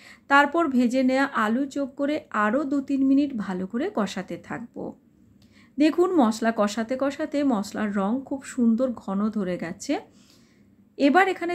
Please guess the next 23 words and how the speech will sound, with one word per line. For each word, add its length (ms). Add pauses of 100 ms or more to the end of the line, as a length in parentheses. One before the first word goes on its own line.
যোগ 240
করে 220
দিলাম 360
পরিমাণ 440
মতো 300
বাকি 400
লবণ। 440 (560)
লবণটা 560
দিয়ে 240 (140)
আবারও 420
ভালো 300
করে 240 (360)
মিশিয়ে 420
নেব। 240 (920)
মশলা, 500 (300)
আলু, 300 (140)
সয়াবিন 580
ভালো 300
করে 240
এভাবে 360
কষানো 440
হলে 260 (420)
এখানে 320